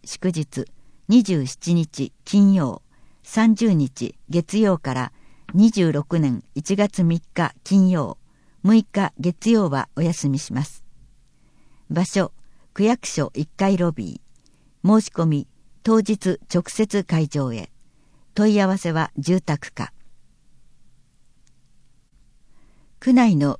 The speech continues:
空間放射線量等測定結果。区は次の通り、区内の空間放射線量等の測定を実施しました。測定結果は、区ホームページでもご覧になれます。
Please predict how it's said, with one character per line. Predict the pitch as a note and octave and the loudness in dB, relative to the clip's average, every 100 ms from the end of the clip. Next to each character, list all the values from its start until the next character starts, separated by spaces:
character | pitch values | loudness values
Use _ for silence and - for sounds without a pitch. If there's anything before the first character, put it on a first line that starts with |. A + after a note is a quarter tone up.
| - | -4
空 | A#3 A#3+ | -2 0
間 | - A3+ G#3+ | 2 2 4
放 | A3 A3 | 2 0
射 | G#3 | -2
線 | G#3 G#3+ G3 | 0 4 4
量 | D3+ C3+ | 4 -2
等 | - D#3 B2+ - - | -4 -4 -4 -8 -10
測 | - E3 | -6 -6
定 | - G#3+ G3 | -2 -2 -2
結 | - D#3+ - | -4 -8 -10
果。 | F#2+ - - - _ _ - _ _ _ | -12 -12 -20 -20 _ _ -20 _ _ _
区 | - A3 | 0 2
は | D#3+ C3+ - - | 0 -4 -12 -20
次 | - A3+ B3+ | -4 4 6
の | A#3+ | 6
通 | - E3+ | 2 -4
り、 | D3 C3+ - - - - | -2 -6 -10 -20 -18 -2
区 | A#3+ | 4
内 | B3 G3 | 6 6
の | D3 C3 - - | 4 0 -6 -10
空 | - A#3 | -4 -2
間 | - A#3 A3 | 0 0 2
放 | A3 | -2
射 | A3+ G#3+ | -2 -4
線 | - A3 F#3+ | 0 2 2
量 | D3+ | 0
等 | C#3 E3+ D#3 | -4 -2 0
の | C3+ C3 | 0 -4
測 | - E3 - | -6 -8 -6
定 | - G3 | -4 -2
を | F3+ | -2
実 | D#3 D3+ | -2 -6
施 | - | -6
し | D3 C#3 | -6 -4
ま | C3+ | -4
し | - | -6
た。 | - C3 _ _ _ - - - _ _ | -12 -12 _ _ _ -20 -20 -20 _ _
測 | - G3 - | -8 -6 -6
定 | - A3 | -2 0
結 | - A3+ - | 0 -4 -2
果 | D#3 | -4
は、 | C3 B2+ - - - | -4 -6 -8 -20 -8
区 | - A3+ - | -2 -2 -2
ホ | E3 | 2
ー | A3+ | 4
ム | A#3 | 6
ペ | A#3 A#3+ | 4 0
ー | |
ジ | G3 D#3+ | 0 0
で | |
も | D#3+ C#3 | 0 0
ご | D3 | 0
覧 | D3+ D3 | 0 2
に | C#3+ | 0
な | C3+ | -2
れ | B2+ | -2
ま | B2+ | -4
す。 | D#3 - | -6 -14